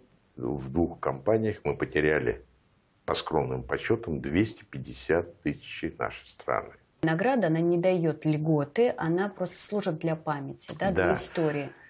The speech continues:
Speaker 1: Она служит для памяти в роду, в семье,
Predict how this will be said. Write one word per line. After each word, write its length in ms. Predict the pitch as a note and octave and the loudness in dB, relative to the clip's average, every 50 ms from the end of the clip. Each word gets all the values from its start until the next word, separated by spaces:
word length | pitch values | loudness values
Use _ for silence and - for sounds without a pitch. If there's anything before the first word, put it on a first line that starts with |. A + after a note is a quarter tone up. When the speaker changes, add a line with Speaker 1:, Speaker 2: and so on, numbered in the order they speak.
| - - - | -20 -6 0
Speaker 1:
Она 640 | - E2 E2 F2+ G#2 A#2+ C#3 D3 D3 D3 C#3+ C3 - - - | 2 4 4 6 6 6 6 6 6 6 4 4 2 0 -4
служит 500 | - - - C3 B2 G#2+ A2+ A#2 G#2+ F2+ | -4 2 4 6 6 8 6 4 4 6
для 160 | G2 G#2+ G#2+ | 4 4 4
памяти 560 | G#2+ - B2 C3 B2+ B2 A2 - - - G#2 | 4 2 2 4 6 4 4 2 2 4 4
в 180 | F#2+ E2+ D#2+ F2 | 4 6 4 4
роду, 540 | G2+ A2 A2 G2+ E2 D#2 D2 C2 A#1+ - - - _ _ _ _ - - | 4 4 2 2 2 4 4 2 2 -2 -8 -14 _ _ _ _ -18 -10
в 80 | - - | -6 -2
семье, 720 | - - G#2+ G#2 G#2 G2 E2+ D2+ D2 C#2+ C2 A1 - - | 2 4 6 6 6 6 4 4 2 4 4 2 2 0